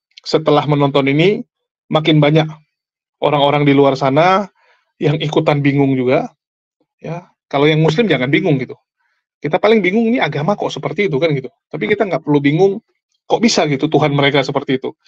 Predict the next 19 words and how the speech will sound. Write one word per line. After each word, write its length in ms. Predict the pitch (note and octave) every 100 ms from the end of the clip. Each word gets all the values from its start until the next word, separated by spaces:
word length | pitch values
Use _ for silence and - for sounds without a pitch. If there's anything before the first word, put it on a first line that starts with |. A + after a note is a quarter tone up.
| _ -
Biarkan 320 | E3 E3 F3
mereka 320 | E3+ D#3+ D#3+
yang 80 | D#3
bingung 240 | C#3 C#3+
sendiri, 480 | C#3 C#3 C3 D3+ - _ _ _ _ _
sehingga 640 | - D3+ D3 D3+ F3 F3
akan 240 | C#3+ D#3 D3+
banyak 240 | C#3 D#3
orang-orang 400 | C#3+ C#3 C#3 D3+
di 80 | D3
luar 240 | C#3 C3+
sana 320 | C3+ C3+ F#3+ D3+
yang 160 | D#3+
memutuskan 560 | D#3+ E3 E3 D#3+ D#3 F#3
untuk 240 | E3+ D#3+
keluar 320 | G3+ G#3 F3+ D3+ _ _ _ _ -
dari 160 | C#3+ D3+
agama 400 | C3+ C#3 C#3+ C3+
ini. 160 | B2